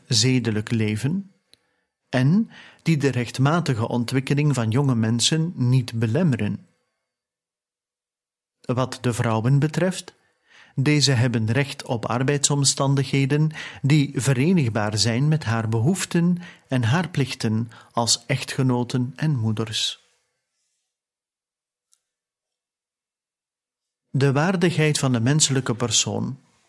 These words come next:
houdt ook het recht in zijn economische activiteit te ontplooien met persoonlijke verantwoordelijkheid.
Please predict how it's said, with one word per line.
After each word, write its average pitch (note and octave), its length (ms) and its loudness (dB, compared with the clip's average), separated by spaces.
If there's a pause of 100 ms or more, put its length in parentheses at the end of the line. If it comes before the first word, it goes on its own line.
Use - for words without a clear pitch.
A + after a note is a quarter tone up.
(320)
houdt D3 320 2
ook F3+ 220 0
het B2+ 180 0
recht D3+ 300 -2
in C#3+ 280 2 (260)
zijn C3+ 360 2
economische C#3 760 2
activiteit B2 720 -2
te - 120 -6
ontplooien B2 760 0 (300)
met D3 240 0
persoonlijke D3 640 2
verantwoordelijkheid. A2 1080 -2